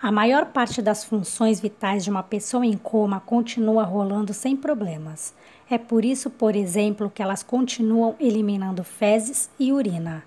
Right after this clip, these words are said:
Os olhos não são exceção. Todas as estruturas seguem trabalhando,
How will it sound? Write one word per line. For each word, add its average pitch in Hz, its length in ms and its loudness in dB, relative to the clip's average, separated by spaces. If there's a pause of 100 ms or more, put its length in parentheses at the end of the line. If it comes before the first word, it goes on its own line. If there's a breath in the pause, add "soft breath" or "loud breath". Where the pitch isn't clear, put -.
(380 loud breath)
Os 220 220 4
olhos 247 360 4
não 247 180 4
são 247 280 2
exceção. 214 640 -2 (320 soft breath)
Todas 262 360 2
as 214 160 2
estruturas 214 720 0
seguem 226 360 2
trabalhando, 214 840 -4